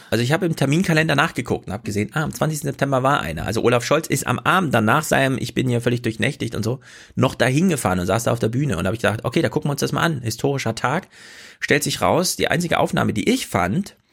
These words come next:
war ein Livestream, abgefilmt mit einem Handy, und zwar Saalton über die, das Handymikrofon aufgenommen. Unbrauchbar. Man hat nichts verstanden. Dann habe ich Leute gefragt,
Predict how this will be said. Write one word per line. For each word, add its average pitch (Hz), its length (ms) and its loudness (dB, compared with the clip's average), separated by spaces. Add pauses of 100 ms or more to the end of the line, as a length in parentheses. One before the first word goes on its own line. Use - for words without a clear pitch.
(220)
war 113 160 0
ein 123 100 2
Livestream, 151 840 0
abgefilmt 151 640 -2
mit 120 180 -4
einem 98 140 0
Handy, 175 640 0
und 120 160 0
zwar 120 400 2
Saalton 123 580 2
über 120 200 0
die, 117 280 0
das 113 160 -6
Handymikrofon - 640 -2
aufgenommen. 87 520 -6 (240)
Unbrauchbar. - 1300 0 (120)
Man 120 120 0
hat 127 160 -2
nichts 170 360 0
verstanden. 147 340 -2 (580)
Dann 113 100 2
habe 135 120 4
ich - 180 -2
Leute 135 240 2
gefragt, 123 560 0